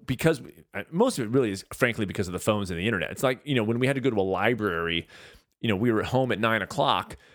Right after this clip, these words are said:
we might, oh, I don't know, hang out with our families a little bit more instead of having a phone in our hand and learning more about vitamin frickin' D. But now we can. And so if our brains are in this moment of trying to attain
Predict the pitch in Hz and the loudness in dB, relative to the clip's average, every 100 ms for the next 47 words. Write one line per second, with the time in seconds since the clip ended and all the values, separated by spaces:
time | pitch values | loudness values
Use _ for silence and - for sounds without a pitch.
0 | _ - 139 131 120 156 139 123 113 123 | _ -4 -2 2 2 2 2 2 2 0
1 | 143 101 95 98 107 127 123 120 107 95 | 0 0 2 2 0 0 0 0 0 -2
2 | 131 143 170 113 98 92 90 92 95 92 | 0 0 0 -2 0 -2 -2 -2 -2 -2
3 | 98 - 92 104 104 98 - 131 143 101 | -2 0 0 2 0 -4 -2 0 0 -2
4 | 90 98 98 101 104 104 98 95 90 85 | 0 -2 0 0 0 0 0 0 0 2
5 | 95 92 90 87 92 92 92 156 - _ | 2 0 -2 -6 -6 -4 -2 -2 -4 _
6 | _ _ _ _ _ - 123 131 139 135 | _ _ _ _ _ -2 0 2 2 0
7 | 104 - 156 180 120 104 117 107 120 127 | -2 -2 0 2 0 0 0 0 0 0
8 | 110 117 156 160 120 117 110 110 117 151 | 0 0 0 0 -2 -2 -4 0 2 2
9 | 151 - 110 110 104 - _ _ _ _ | -2 0 2 2 -2 -10 _ _ _ _
10 | _ _ _ _ _ _ - 143 147 151 | _ _ _ _ _ _ 0 2 2 2
11 | 127 107 - 123 139 139 | 2 0 0 -2 0 0